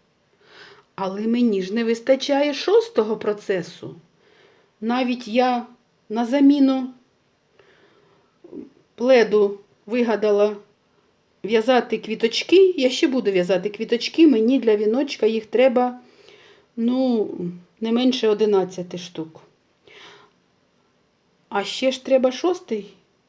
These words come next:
десь брати процес. І я пошукала серед своїх недов'язів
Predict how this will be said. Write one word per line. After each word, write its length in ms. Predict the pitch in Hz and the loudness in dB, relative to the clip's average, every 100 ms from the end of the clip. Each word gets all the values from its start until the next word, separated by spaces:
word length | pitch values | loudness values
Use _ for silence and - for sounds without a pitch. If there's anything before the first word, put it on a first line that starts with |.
| 214 | -10
десь 260 | 214 196 | -6 -6
брати 380 | 190 202 185 185 | -8 -10 -10 -10
процес. 720 | 190 196 180 180 165 170 - _ _ _ _ _ _ _ - - _ _ | -12 -12 -14 -10 -12 -12 -20 _ _ _ _ _ _ _ -20 -20 _ _
І 120 | 302 285 | 0 4
я 260 | 302 381 | 6 4
пошукала 880 | 381 - 285 277 262 254 254 240 247 | 2 -2 -2 0 2 4 4 0 -2
серед 420 | 247 233 262 262 | 2 4 6 4
своїх 460 | - 302 339 359 254 | 0 4 6 6 2
недов'язів 1000 | 254 233 214 196 202 202 202 220 226 | 0 2 2 0 0 0 -2 -4 -6